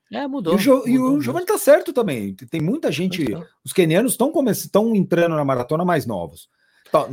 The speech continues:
Speaker 2: talvez não com vinte e dois, né? O Vangiro foi uma exceção lá atrás, mas
Speaker 1: Não,
Speaker 2: com
Speaker 1: não, tá todo
Speaker 2: vinte e cinco,
Speaker 1: mundo mais
Speaker 2: vinte,
Speaker 1: cedo.
Speaker 2: a maioria é todo
Speaker 1: Tá
Speaker 2: mundo
Speaker 1: muito
Speaker 2: nessa
Speaker 1: cedo.
Speaker 2: idade.
Speaker 1: É, porque, gente,
Speaker 2: Tudo
Speaker 1: fa-,
Speaker 2: novo.
Speaker 1: é uma coisa que, assim, que, que foi até legal quando a gente conversou com o Manilson. Gente, é a profissão dos caras.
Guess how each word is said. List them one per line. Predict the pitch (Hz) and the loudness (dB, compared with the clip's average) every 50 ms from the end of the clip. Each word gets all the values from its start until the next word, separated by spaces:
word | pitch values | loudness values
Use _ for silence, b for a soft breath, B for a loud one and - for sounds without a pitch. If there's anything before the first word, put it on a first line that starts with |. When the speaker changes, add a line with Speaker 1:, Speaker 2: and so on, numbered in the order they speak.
| 143 - | -10 -4
Speaker 2:
talvez | - 151 143 139 180 226 208 160 | 0 2 4 6 6 4 4 4
não | 208 220 240 | 4 4 4
com | - 240 | 4 2
vinte | 208 170 220 226 214 | 2 4 2 2 2
e | - | 2
dois, | 127 143 165 175 139 | 4 6 6 6 4
né? | 131 | 4
O | 123 | 2
Vangiro | 110 127 135 120 104 135 147 143 | 2 0 0 0 0 0 0 0
foi | 139 - 135 123 | 0 0 -2 -2
uma | 127 131 127 120 | 0 -2 -2 -4
exceção | - - 120 - - - 135 131 | -4 -6 -8 -8 -6 -6 -4 -4
lá | 123 113 | -4 -4
atrás, | 110 - - 143 170 214 - - - b b b b b b | -4 -4 -2 -2 0 0 -2 -4 -8 b b b b b b
mas | - 143 151 | -2 0 2
Speaker 1:
Não, | 190 269 | 2 2
Speaker 2:
com | - | 2
Speaker 1:
não, | 147 139 165 | 2 4 4
tá | 185 | 2
todo | 160 | 2
Speaker 2:
vinte | - | 4
e | 214 | 2
cinco, | 190 151 185 | 4 4 4
Speaker 1:
mundo | 190 | 6
mais | 175 156 143 | 4 4 4
Speaker 2:
vinte, | 185 - | 4 4
Speaker 1:
cedo. | 127 214 | 4 4
Speaker 2:
a | 277 | 6
maioria | 294 302 339 403 427 | 6 6 6 6 4
é | 440 | 6
todo | - 453 453 440 | 6 6 6 6
Speaker 1:
Tá | |
Speaker 2:
mundo | 381 - 453 | 6 4 4
Speaker 1:
muito | - 453 440 | 4 4 4
Speaker 2:
nessa | 480 - 415 | 4 4 2
Speaker 1:
cedo. | 359 | 2
Speaker 2:
idade. | 170 147 165 269 285 - - 139 | 2 0 2 2 0 0 -2 -4
Speaker 1:
É, | 131 214 | -6 -8
porque, | 285 247 359 330 | -6 -2 2 2
gente, | 226 180 208 180 - | 4 4 2 2 0
Speaker 2:
Tudo | - 156 | 0 0
Speaker 1:
fa-, | 190 180 - | 2 4 4
Speaker 2:
novo. | 170 - - | 4 6 6
Speaker 1:
é | - - - - 110 | 6 6 6 4 4
uma | 170 190 202 | 2 2 4
coisa | - 220 214 196 202 | 6 6 6 6 6
que, | - 226 | 4 4
assim, | 214 - - - 190 185 160 | 4 4 2 2 0 0 0
que, | - - 151 143 135 | 0 0 0 0 0
que | 123 - | -2 -2
foi | - - 180 | 0 0 2
até | - - 185 | 2 4 4
legal | 180 160 147 151 147 | 4 6 4 4 2
quando | 160 139 131 | 2 -2 -4
a | |
gente | 120 135 127 - | -6 -6 -8 -8
conversou | 143 123 117 - - 120 | -8 -6 -6 -4 -4 -6
com | - - | -6 -6
o | 113 | -6
Manilson. | 107 101 101 95 95 - - - - | -6 -6 -6 -6 -8 -8 -10 -10 -10
Gente, | - 131 180 170 120 - | -2 0 0 0 2 2
é | - | 0
a | 165 | 0
profissão | 180 - 208 - - - 175 | 2 2 2 2 4 2 2
dos | 151 120 - | 2 0 -2
caras. | - - - - - - | -4 -6 -6 -6 -10 -18